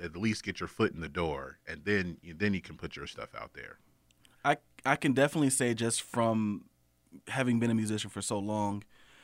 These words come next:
Speaker 2: and seeing, so it, it kinda reminds me of the Nickelback argument. Everyone, m-, a lot of musicians don't like Nickelback,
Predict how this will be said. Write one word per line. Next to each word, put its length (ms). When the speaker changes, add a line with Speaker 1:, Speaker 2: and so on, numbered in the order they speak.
Speaker 2:
and 640
seeing, 760
so 240
it, 280
it 180
kinda 240
reminds 360
me 80
of 60
the 60
Nickelback 520
argument. 420
Everyone, 480
m-, 200
a 60
lot 200
of 60
musicians 840
don't 220
like 180
Nickelback, 600